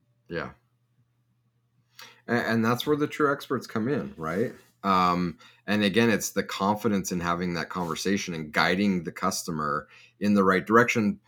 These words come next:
And here's the key, for what is best for the customer, not necessarily what is best for you. And the crazy thing is, is that what is best for the customer usually is best for you long-term, right? It may not be short-term, right? Like,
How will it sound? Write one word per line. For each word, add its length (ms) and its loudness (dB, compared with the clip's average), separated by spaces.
And 140 -8
here's 240 2
the 100 2
key, 480 2
for 140 -2
what 180 2
is 120 0
best 420 -2
for 140 -2
the 80 -2
customer, 720 -6
not 220 2
necessarily 400 -2
what 160 -2
is 80 -8
best 320 -6
for 80 -8
you. 480 -2
And 160 2
the 160 -2
crazy 380 2
thing 240 -8
is, 260 -6
is 160 -10
that 240 -4
what 120 6
is 80 2
best 240 0
for 80 -6
the 80 -8
customer 380 -8
usually 260 -8
is 80 -10
best 260 -10
for 60 -12
you 180 -12
long-term, 420 -16
right? 340 -4
It 140 4
may 140 8
not 120 8
be 100 4
short-term, 560 4
right? 220 6
Like, 280 0